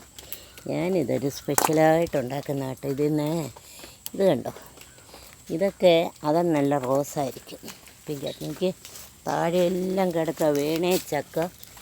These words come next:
വേരയിലെന്ന് പറഞ്ഞാൽ ഇതിൻ്റെ അടിയിലെല്ലാം കിടക്കുക. ഞാൻ പറയും, മനുഷ്യർ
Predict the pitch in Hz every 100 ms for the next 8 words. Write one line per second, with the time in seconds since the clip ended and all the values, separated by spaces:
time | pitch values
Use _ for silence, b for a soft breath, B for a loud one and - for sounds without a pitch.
0 | - - 160 156 160 170 160 165 156 151
1 | 156 156 156 170 160 151 165 165 151 151
2 | 151 156 151 135 - - 147 120 - B
3 | B B B - 240 190 196 190 180 190
4 | -